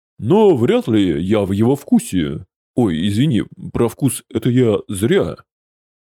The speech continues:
Анжана побледнела. Здесь, в Саелу, за кофе и рахат-лукумом за оживленной беседой с этим импозантным мужчиной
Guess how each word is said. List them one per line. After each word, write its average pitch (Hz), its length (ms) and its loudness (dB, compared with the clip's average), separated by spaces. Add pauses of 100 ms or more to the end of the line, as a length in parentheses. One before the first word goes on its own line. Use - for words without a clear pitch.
(100)
Анжана 90 360 -2
побледнела. 113 840 -4 (540)
Здесь, 190 280 -2
в - 60 -12
Саелу, 123 640 0 (440)
за 98 200 -2
кофе 214 380 -2
и 117 200 -2
рахат-лукумом 170 920 -2 (440)
за 104 180 0
оживленной 185 440 -2
беседой 98 640 -2 (260)
с - 40 -8
этим 117 320 -2
импозантным 107 720 -2
мужчиной 180 680 -2